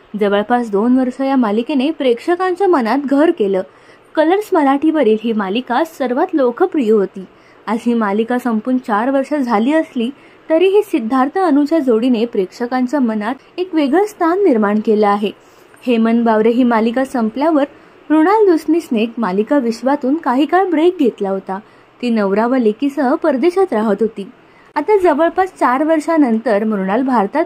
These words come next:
परतली आहे आणि भारतात आल्यावर तिने हेमंत बावरे फेम शशांक केतकरशी भेट घेतली.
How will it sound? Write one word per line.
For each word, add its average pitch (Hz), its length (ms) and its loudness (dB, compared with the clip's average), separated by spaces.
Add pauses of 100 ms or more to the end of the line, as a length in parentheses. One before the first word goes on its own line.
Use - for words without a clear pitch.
परतली 285 420 0
आहे 196 240 -4 (520)
आणि 214 140 -4
भारतात 240 480 -2
आल्यावर 247 440 0 (800)
तिने 330 180 2
हेमंत 320 500 2
बावरे 277 340 2
फेम 233 280 0 (340)
शशांक 220 400 -2
केतकरशी 262 580 -2
भेट 339 280 2
घेतली. 196 420 -2